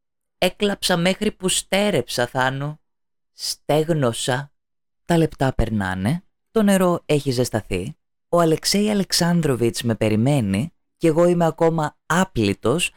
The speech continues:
με έναν τρελό στον καναπέ μου. Έκλεισα την πόρτα πίσω μου και έφυγα σίγουρος ότι έχω κάνει το σωστό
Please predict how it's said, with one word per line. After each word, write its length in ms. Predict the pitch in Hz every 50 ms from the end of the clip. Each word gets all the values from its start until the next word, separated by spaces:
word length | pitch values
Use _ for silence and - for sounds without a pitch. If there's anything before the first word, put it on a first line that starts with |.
| _
με 160 | - 156 151
έναν 200 | 151 156 156 147
τρελό 400 | 131 135 131 131 135 143 165 175
στον 220 | 170 - - 165 147
καναπέ 400 | 139 131 123 110 - 107 101 95
μου. 260 | 92 90 90 95 - _ _ _ _ _ _ _ _ _ _ _ _ _ _ _ _ _
Έκλεισα 480 | - 143 143 - 156 151 135 - 147 135
την 140 | - 127 117
πόρτα 360 | 131 135 139 139 - 123 -
πίσω 320 | - 131 131 - - 147
μου 260 | 143 147 156 160 156 _ _ _ _ _ _
και 100 | _ -
έφυγα 300 | 143 131 - 147 131 135
σίγουρος 560 | 131 - - 151 139 131 139 135 139 135 - -
ότι 180 | 135 - 135
έχω 220 | 135 131 - 139 -
κάνει 280 | - 127 131 135 131
το 120 | - - 127
σωστό 500 | - 131 117 - - 143 143 143 -